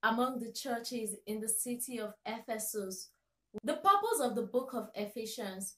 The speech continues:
due to the language and content of the letter, it is believed that the Ephesian letter was written as a document to explain the development and practical application of a believer's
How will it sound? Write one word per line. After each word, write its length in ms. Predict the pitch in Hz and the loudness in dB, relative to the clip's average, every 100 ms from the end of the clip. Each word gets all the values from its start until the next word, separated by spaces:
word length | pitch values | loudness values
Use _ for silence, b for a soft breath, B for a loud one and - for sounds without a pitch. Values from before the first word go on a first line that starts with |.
| B B B | B B B
due 220 | 214 302 554 | 4 6 6
to 80 | 277 | 4
the 80 | 240 | 4
language 840 | 233 240 240 247 233 220 214 - - - | 6 6 6 4 2 0 0 -4 -10 0
and 300 | 220 214 214 | 2 2 -2
content 720 | - 254 247 247 262 240 233 - | -4 -2 0 -2 -2 -2 -4 -4
of 180 | 214 196 | -4 0
the 100 | 208 | 2
letter, 680 | 202 220 220 220 208 185 B B B _ | 4 4 0 -2 -2 -4 B B B _
it 160 | 285 | -2
is 140 | 330 269 | 0 0
believed 480 | 226 330 415 453 - | 0 2 2 2 2
that 180 | 220 | 0
the 120 | 226 - | 0 -2
Ephesian 640 | 226 240 294 294 302 285 | -2 -2 -4 -2 -4 -2
letter 480 | 254 247 247 247 208 233 - B B B _ | 0 0 -2 -2 -2 -6 -14 B B B _
was 420 | - 233 226 - | 0 2 2 0
written 380 | 233 254 285 277 | -4 -2 -2 0
as 180 | 233 214 | -2 -2
a 80 | 208 | -4
document 680 | 220 247 247 262 233 220 214 - | -2 -4 -4 -6 -6 -4 -4 -4
to 100 | 254 | -6
explain 760 | 226 - - - 294 285 294 294 B _ | -4 -4 -6 -4 -2 -2 -4 -8 B _
the 120 | 233 | -4
development 840 | 202 220 240 233 254 - 262 226 240 | 0 0 0 0 -2 -2 -8 -4 -4
and 200 | 226 - | -4 -2
practical 560 | 247 240 262 262 247 | -2 -2 -6 -2 0
application 760 | 220 214 226 214 254 240 269 226 | 0 -2 -4 -4 -2 -2 -2 -4
of 120 | 208 | -4
a 80 | 214 | -4
believer's 640 | 202 214 233 220 233 233 | -2 -2 -4 -2 -2 -2